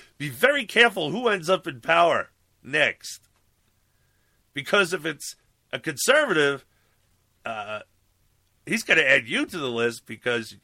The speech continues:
you're a progressive and that's a mental disorder. And psychobabble, who cares?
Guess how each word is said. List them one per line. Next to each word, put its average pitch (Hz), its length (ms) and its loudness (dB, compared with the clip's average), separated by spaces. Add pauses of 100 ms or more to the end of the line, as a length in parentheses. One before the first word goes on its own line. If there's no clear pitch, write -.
(120)
you're 143 200 4
a - 40 0
progressive 117 680 0 (340)
and 98 140 -10
that's 139 240 0
a 147 60 -6
mental 104 300 -6
disorder. 95 480 -8 (2000)
And 131 120 0 (140)
psychobabble, 107 680 0
who 120 100 -8
cares? 95 480 -10